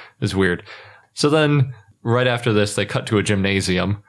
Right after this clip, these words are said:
with an animatronic T-Rex being operated remotely by some teenager who made it, maybe? It's not really clear, but it's, like, a thirteen-year-old boy who's operating this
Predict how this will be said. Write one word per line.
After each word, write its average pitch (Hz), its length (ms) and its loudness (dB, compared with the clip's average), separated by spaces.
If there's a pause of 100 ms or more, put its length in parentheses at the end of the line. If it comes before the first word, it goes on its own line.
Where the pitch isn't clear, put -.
(120)
with 98 180 0
an 101 100 0
animatronic 95 680 -2
T-Rex 92 440 -2
being 95 260 -2
operated 95 600 -2
remotely 98 600 -2 (300)
by 92 240 0
some 95 300 -4
teenager 143 640 0
who 127 180 2
made 120 300 0
it, - 300 -6 (100)
maybe? 208 640 -2 (360)
It's - 120 -16
not 135 180 -2
really 127 220 2
clear, 139 320 0
but 123 120 0
it's, 98 100 -4
like, 104 120 0
a 95 60 -2
thirteen-year-old 117 640 0
boy 117 240 2
who's 110 160 2
operating 110 480 0
this 107 280 -4